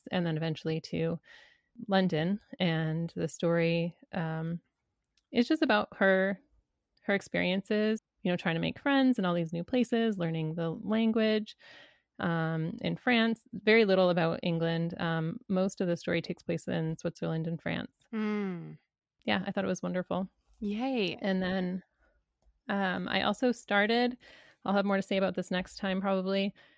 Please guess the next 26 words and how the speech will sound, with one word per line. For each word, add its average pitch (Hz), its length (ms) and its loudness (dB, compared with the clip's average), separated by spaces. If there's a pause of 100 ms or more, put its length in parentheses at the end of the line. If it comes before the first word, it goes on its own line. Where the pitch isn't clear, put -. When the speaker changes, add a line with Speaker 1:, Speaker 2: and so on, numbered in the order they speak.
(120)
Speaker 1:
This 202 140 -4
is 190 80 0
another 190 280 4
one 190 200 2
that 190 120 0
will 185 100 0
be 185 200 -2
a 180 320 0
free 180 180 0
read 180 260 -2
for 175 420 -2 (100)
Kwanu, 175 400 -2
my 175 120 -2
son, 175 340 -6 (240)
thirteen-year-old. 175 600 -2 (540)
Uh, 180 160 4
this 185 160 -2
is 190 100 0
the 196 100 2
story 180 280 2
of 185 80 -2
the 220 60 0
Trapp - 340 -2
family 220 280 2
singers. 220 520 -2 (360)
Speaker 2:
Hmm. 233 320 -4